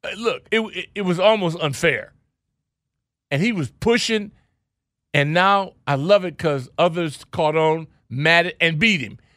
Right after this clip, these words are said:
He needed to be beaten. You don't want just one power. No, no, no. You want it to the point where he can't be dominant,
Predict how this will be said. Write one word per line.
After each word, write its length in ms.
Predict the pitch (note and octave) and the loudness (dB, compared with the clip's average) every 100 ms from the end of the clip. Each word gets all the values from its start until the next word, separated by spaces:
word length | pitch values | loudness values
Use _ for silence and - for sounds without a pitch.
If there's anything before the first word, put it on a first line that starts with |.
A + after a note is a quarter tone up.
| _ | _
He 160 | A#3+ | -2
needed 320 | B3 C#4+ D4 B3 | 0 0 -2 -4
to 80 | |
be 140 | A3 A3 | -2 0
beaten. 500 | F3+ B3 - G2 F2+ _ _ _ - | 2 0 -2 -16 -20 _ _ _ -6
You 80 | |
don't 180 | F4 E4 | 0 2
want 160 | D4 A#3+ | 2 0
just 180 | A#3 E3 | -2 -2
one 280 | E3+ G3 | 0 0
power. 440 | D#3 D#3+ E3+ D#3+ C#3+ | 0 0 2 2 0
No, 180 | F#3 F#3 | 0 0
no, 60 | |
no. 280 | E3 B2 G#2 _ _ _ _ | 0 -4 -6 _ _ _ _
You 200 | D3 F3+ | -4 0
want 260 | F#3+ B3+ B3+ | 2 2 2
it 120 | A#3+ | -2
to 100 | A3 | -4
the 80 | F3+ | -4
point 340 | - G#3+ G#3 | -2 -2 -2
where 140 | F3+ F3 | -2 -2
he 80 | |
can't 360 | F3+ - A3 F3+ | -2 -4 -4 -2
be 100 | F#3+ | -4
dominant, 560 | E3 F#3+ F#3+ C3+ A#2 | 0 2 2 -2 -12